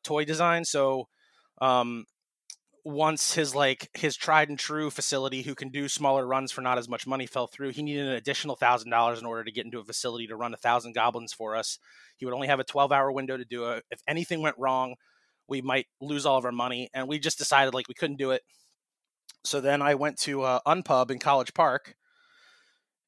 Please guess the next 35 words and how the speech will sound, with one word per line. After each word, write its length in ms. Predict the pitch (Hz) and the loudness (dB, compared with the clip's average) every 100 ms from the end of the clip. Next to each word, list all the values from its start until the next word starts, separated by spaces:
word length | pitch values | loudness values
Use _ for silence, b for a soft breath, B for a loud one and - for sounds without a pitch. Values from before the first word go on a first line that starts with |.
| _ | _
and 540 | 151 151 147 147 147 - | 2 6 6 4 0 0
I 120 | 139 | 0
started 300 | 147 165 160 | 2 0 0
talking 280 | 175 156 147 | 2 2 0
with 80 | 143 | -8
this 120 | 135 | -4
guy 200 | 147 151 | 0 0
named 320 | 143 131 117 | 0 -4 -6
Dave 300 | 147 165 160 | -4 -2 0
Snyder, 720 | - - 170 190 139 110 104 B B | 0 0 2 2 2 -2 -4 B B
who 220 | - 151 143 | -10 -6 -4
was 220 | 139 113 | -6 -4
there 400 | 135 127 127 - | -2 0 0 -2
on 160 | 131 | -4
behalf 400 | 127 117 127 120 | -4 -4 -2 -2
of 120 | 117 110 | -8 -6
Gameland 460 | 131 131 131 120 | -4 -2 -4 -4
Games, 540 | 123 156 202 208 - - _ | -4 -4 -4 -4 -6 -6 _
um, 460 | 127 127 123 120 120 - | -4 -2 -2 -6 -12 -8
and 160 | 131 | -2
also 300 | 127 131 127 | -2 -2 -4
his 240 | 120 117 113 123 | -6 -8 -10 -10
own 260 | 135 139 | -8 -8
company. 600 | - 113 107 113 113 110 | -8 -8 -8 -10 -10 -8
I 80 | 107 | -8
think 180 | - 120 | -8 -12
it's 80 | - | -10
called 160 | 110 | -8
Javelin 380 | 117 117 113 113 | 0 0 0 -6
Dice. 240 | 117 117 - | -4 -4 -6
He 80 | |
does 120 | 117 110 | -8 -8
metal 220 | 113 107 | -8 -6
dice. 440 | 110 131 - - b b b b b b - | -2 -2 -4 -12 b b b b b b 0
Um, 520 | 143 139 135 127 117 | 4 6 4 0 -10